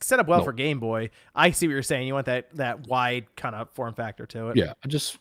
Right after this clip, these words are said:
Speaker 2: just give me a G B A Mini. That, that would be, or G B A, G B A Pocket.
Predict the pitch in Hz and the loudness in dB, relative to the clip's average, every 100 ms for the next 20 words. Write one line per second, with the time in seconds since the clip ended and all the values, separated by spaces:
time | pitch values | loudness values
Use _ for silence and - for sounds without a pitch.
0 | _ - 131 - 151 139 120 120 117 104 | _ -2 0 4 4 4 4 4 4 4
1 | 92 73 73 _ _ - 104 110 117 107 | 2 0 -4 _ _ 0 2 6 6 6
2 | 101 98 90 104 95 90 107 107 - 104 | 4 4 2 2 2 4 4 2 0 4
3 | 139 160 123 - 80 - - | 4 8 6 4 -4 -4 -10